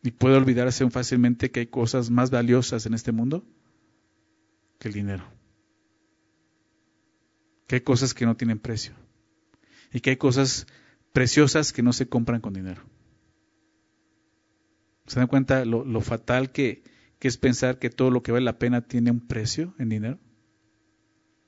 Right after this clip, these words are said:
Vimos en Pedro, primera de Pedro uno, verso dieciocho y diecinueve. Fuimos rescatados no con cosas de este mundo como oro, plata,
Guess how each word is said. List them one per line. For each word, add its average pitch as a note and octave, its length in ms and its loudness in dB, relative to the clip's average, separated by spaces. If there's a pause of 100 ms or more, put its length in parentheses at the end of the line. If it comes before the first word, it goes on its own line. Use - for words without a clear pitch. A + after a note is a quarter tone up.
(2000)
Vimos C#3+ 280 -2
en A#2+ 120 -2
Pedro, B2 320 -2
primera C3 260 2
de C3+ 60 -4
Pedro B2 260 0
uno, A#2 240 -4 (2250)
verso B2 240 -2
dieciocho A2+ 420 -2
y - 20 -4
diecinueve. G2+ 480 -10 (1300)
Fuimos C#3+ 240 4
rescatados B2 840 -2 (880)
no C#3+ 240 2
con C#3+ 420 4 (460)
cosas B2+ 280 -2
de C3+ 60 -2
este B2+ 200 0
mundo A#2+ 400 0
como G#2 240 -4
oro, A#2+ 180 2
plata, G#2+ 580 -8